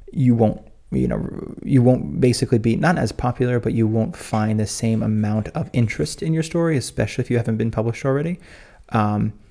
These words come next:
so that's, you know, something that I always kind of, you know, I keep in mind. So I, you know, but in that regard, I do try to keep some of my stuff offline. Uh, and whether it just be simply like, oh, you know, you know, you're, you're, you didn't back something up, or if, um,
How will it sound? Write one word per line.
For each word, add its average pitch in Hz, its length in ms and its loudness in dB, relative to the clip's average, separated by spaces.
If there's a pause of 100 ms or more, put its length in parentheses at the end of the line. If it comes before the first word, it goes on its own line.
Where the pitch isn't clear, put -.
(260)
so 120 140 2
that's, - 200 -2
you - 80 -2
know, 120 80 0
something 110 240 -2
that 107 100 2
I 104 40 2
always 104 200 0
kind - 320 -2
of, - 220 -6
you - 80 -2
know, - 180 -4 (460)
I 113 140 2
keep - 180 -2
in 117 60 2
mind. 110 280 2
So 139 100 2
I, - 100 -2 (320)
you 160 100 4
know, 110 100 6
but 113 140 2
in 147 180 4
that 131 200 2
regard, 117 340 2
I 104 60 2
do 143 160 4
try - 160 0
to 107 80 4
keep - 240 -6
some 120 160 0
of 107 80 4
my 107 100 0
stuff 107 240 -4
offline. 107 640 -2 (440)
Uh, - 220 0
and 190 200 6
whether 208 240 8
it - 20 2
just 156 220 0
be 156 100 4
simply 160 320 0
like, 107 220 2
oh, 127 100 0
you 113 80 2
know, 104 220 -2
you 117 80 -2
know, 110 60 0
you're, - 220 -2
you're, - 300 -4 (180)
you - 120 -4
didn't 120 160 2
back 110 240 0
something 120 280 -2
up, 165 300 0
or 113 220 2
if, - 160 -10
um, - 340 -4